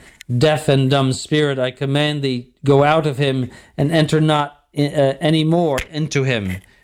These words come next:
And crying out and greatly tearing him, he went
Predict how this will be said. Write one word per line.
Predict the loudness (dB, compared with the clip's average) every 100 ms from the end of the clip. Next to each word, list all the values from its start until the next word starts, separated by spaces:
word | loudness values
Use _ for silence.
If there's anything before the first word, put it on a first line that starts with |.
| _ -6
And | -6
crying | 2 4 4 2 0
out | 0 0
and | -2 -2
greatly | 2 2 2 0 0 -4 -16 -20 -20
tearing | 0 2 4 2
him, | 0 0 -2 -4 -12 -20 _
he | 2 2
went | 4 2 0